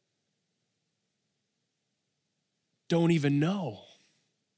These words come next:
"How are you doing?" And she said, "I, I don't even know how I'm doing." So much to take in, so much to process. And so,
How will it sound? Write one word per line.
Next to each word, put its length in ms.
"How 180
are 100
you 180
doing?" 320
And 100
she 140
said, 180
"I, 140
I 60
don't 60
even 200
know 220
how 180
I'm 160
doing." 360
So 300
much 280
to 80
take 320
in, 160
so 220
much 380
to 100
process. 640
And 120
so, 320